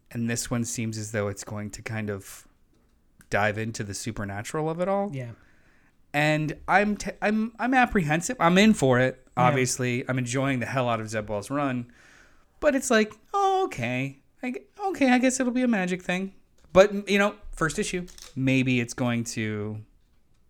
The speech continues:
Speaker 1: zig. I don't
Speaker 2: Yeah.
Speaker 1: know.
Speaker 2: I
Speaker 1: We'll
Speaker 2: hope
Speaker 1: see.
Speaker 2: it zigs. Uh, my, my inclination about this villain,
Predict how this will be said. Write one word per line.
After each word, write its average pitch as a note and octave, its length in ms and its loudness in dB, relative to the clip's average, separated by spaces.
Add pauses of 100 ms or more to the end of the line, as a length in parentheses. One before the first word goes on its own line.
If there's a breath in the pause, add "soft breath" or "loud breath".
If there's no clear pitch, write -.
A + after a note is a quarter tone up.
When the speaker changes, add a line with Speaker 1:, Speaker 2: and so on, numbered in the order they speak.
(500)
Speaker 1:
zig. A2 420 -6 (200)
I C3+ 80 2
don't F3 120 4
Speaker 2:
Yeah. F#2+ 80 -6
Speaker 1:
know. - 80 -16 (200)
Speaker 2:
I G3 80 4
Speaker 1:
We'll C#4 120 10
Speaker 2:
hope A#3 120 0
Speaker 1:
see. D3+ 140 0
Speaker 2:
it A#2+ 100 -8
zigs. - 120 -10 (360 loud breath)
Uh, G3 420 6 (560)
my, A3 400 2
my G#3+ 180 2
inclination G3 640 0
about D3 420 -2
this D#3+ 200 -2
villain, F3 440 -6